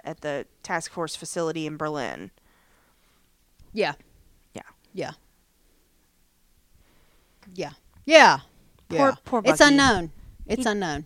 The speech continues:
Speaker 1: Bucky just wanted some plums.
Speaker 2: But, but the, I know, his poor plums.
Speaker 1: He just wanted some plums.
Speaker 2: Although, uh, when we went and watched it the second time, my child's sitting next to me, and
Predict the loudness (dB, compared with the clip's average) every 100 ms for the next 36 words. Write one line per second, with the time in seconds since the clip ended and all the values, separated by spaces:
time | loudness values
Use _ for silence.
0 | -2 -2 -2 -4 -6 -6 -6 -6 -10 -10
1 | -6 -6 -8 -12 -18 _ -2 4 4 2
2 | -4 -4 -6 -2 2 4 6 8 10 10
3 | 8 4 2 0 0 0 2 4 2 2
4 | 0 2 4 2 0 -4 0 4 6 8
5 | 8 6 4 4 4 2 0 0 0 -2
6 | -6 -8 -12 -4 -2 -2 -4 -6 -4 -4
7 | -2 -2 0 -2 -8 -20 -20 -8 -6 -2
8 | 0 0 0 -2 -2 -2 -4 -6 -4 -2
9 | -2 -6 -8 -4 -4 -4 -6